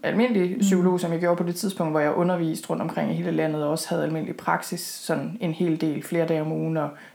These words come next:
Speaker 1: du ved, det man nu gør normalt som psykolog. Og hvor jeg simpelthen blev nødt til at stoppe, fordi, øh, der var brug for, at jeg var hjemme det meste af
Speaker 2: Mm.
Speaker 1: tiden, og var meget fleksibel i forhold til vores barn, fordi der sådan kunne opstå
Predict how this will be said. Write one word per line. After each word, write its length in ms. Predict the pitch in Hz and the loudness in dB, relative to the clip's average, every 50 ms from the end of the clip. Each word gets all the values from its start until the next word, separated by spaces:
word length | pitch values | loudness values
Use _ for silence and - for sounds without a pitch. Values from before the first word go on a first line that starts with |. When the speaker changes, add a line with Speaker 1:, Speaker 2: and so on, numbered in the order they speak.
| - | -2
Speaker 1:
du 40 | 185 | 2
ved, 200 | 170 170 165 170 175 - | 4 4 4 2 2 2
det 120 | 185 180 | 2 4
man 120 | 185 180 | 4 2
nu 200 | 170 170 170 170 170 - - - | 2 2 0 0 -2 -6 -4 0
gør 220 | - 170 175 185 | 2 2 4 4
normalt 340 | 185 175 170 170 165 160 165 | 2 2 2 2 2 0 -2
som 120 | - 156 | -4 -6
psykolog. 500 | 170 - - 170 180 190 196 190 180 185 - - - - - - - - | -6 -4 -2 0 4 4 4 4 4 0 -8 -14 -18 -18 -18 -18 -8 -2
Og 80 | - | 2
hvor 100 | 202 196 | 4 4
jeg 100 | 190 190 | 4 4
simpelthen 280 | 190 - 208 208 190 180 | 4 2 2 2 2 2
blev 120 | 190 185 | 2 2
nødt 180 | 180 190 190 190 | 2 2 0 0
til 120 | - - | 0 -2
at 100 | 185 196 | -2 -2
stoppe, 460 | - - - - 185 185 196 196 208 202 | -4 -4 -2 0 2 2 2 2 0 0
fordi, 540 | 196 - 196 175 - - 202 196 185 190 - - - | 0 0 -2 -2 0 2 2 2 0 -2 -6 -6 -2
øh, 500 | 185 165 160 160 165 165 165 170 160 156 - - - | 0 0 2 2 0 -2 -2 -2 -4 -4 -6 -2 2
der 60 | - 190 | 4 4
var 120 | 175 175 175 | 4 4 4
brug 180 | - 196 196 | 4 4 4
for, 100 | 196 185 | 4 2
at 100 | 175 165 | 2 2
jeg 140 | 165 165 160 | 4 2 4
var 100 | 165 165 160 | 2 2 2
hjemme 340 | 165 180 190 208 240 269 262 - - | 0 2 2 2 2 0 -2 -4 -2
det 100 | 233 196 | 0 0
meste 280 | 190 185 180 226 208 | 2 2 4 6 6
af 60 | 196 180 | 6 6
Speaker 2:
Mm. 40 | 170 | 4
Speaker 1:
tiden, 220 | 160 196 175 160 | 2 2 2 0
og 100 | - 165 | 0 0
var 80 | 170 165 | 2 2
meget 220 | 160 160 160 180 190 | 4 4 2 2 0
fleksibel 680 | - 196 185 - - - 220 196 170 170 151 165 - - | -2 -4 -6 -4 -4 -2 -2 0 0 -2 -4 -6 -6 -6
i 80 | 180 | -4
forhold 280 | 175 - 175 170 170 170 | -2 -2 -2 -2 -2 -4
til 160 | - - 180 | -4 -4 -2
vores 200 | 175 160 165 - | -2 -2 -2 -2
barn, 280 | - - 175 165 160 156 | 0 0 2 2 0 0
fordi 200 | - 175 165 160 | -2 -4 -4 -2
der 80 | 160 | -2
sådan 180 | 165 - 190 185 | -2 -2 -4 -4
kunne 200 | - - 160 - | -2 -2 0 2
opstå 500 | 170 170 175 - - - 175 160 - | 2 2 0 -2 -4 -2 -2 -2 -4